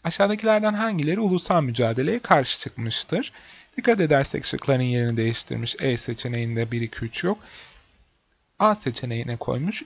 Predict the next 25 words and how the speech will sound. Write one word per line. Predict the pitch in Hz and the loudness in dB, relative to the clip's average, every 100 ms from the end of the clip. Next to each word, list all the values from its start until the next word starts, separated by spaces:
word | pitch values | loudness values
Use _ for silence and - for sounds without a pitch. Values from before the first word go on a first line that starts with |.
| - | -6
İslam | - - 240 214 | -4 0 2 0
Teali | - 120 110 113 | 2 2 2 -2
Cemiyeti | 120 117 127 - 240 | -4 -2 -4 -6 -6
tabi | - 147 175 | 0 0 0
hilafet, | - 175 135 127 117 - - | 0 4 4 2 -6 -6 -6
İslam | - - 131 117 - - - _ - | -4 -2 -2 -2 -8 -20 -20 _ -6
esaslı. | - - 117 - 214 285 - | -4 -2 0 0 -2 -4 -4
İngiliz | 202 202 202 190 | -2 0 0 -2
Muhipleri | 196 185 180 180 170 | 0 -2 0 0 2
Cemiyeti | 160 156 147 170 | 0 -2 0 2
az | 147 | 2
önce | 127 117 113 | 2 0 2
bahsi | 123 - - | 2 0 -4
geçmişti. | 120 117 - 180 - | -4 -4 -4 -6 -4
İngiliz | 156 151 123 - | -2 0 -2 0
mandasını | 113 117 120 113 127 110 107 _ | 0 0 -2 -2 -2 -4 -8 _
istiyor | 123 - - 139 220 330 | -2 -2 0 0 0 0
ve | 170 | -2
Sulh | - 262 254 - | 2 2 2 2
ve | 190 | 0
Selameti | - 180 175 170 190 208 - | 2 4 4 4 0 -2 -2
Osmaniye | 175 - 175 151 117 | -4 0 4 4 2
Fırkası | 110 135 139 113 - - | -2 -6 -4 -4 -2 -2
da | 269 - - - - _ _ _ _ _ _ _ _ _ _ - | -2 -4 -16 -20 -20 _ _ _ _ _ _ _ _ _ _ -4
selametin, | - 196 139 113 113 113 - 202 | 2 4 4 2 -2 -4 -6 -6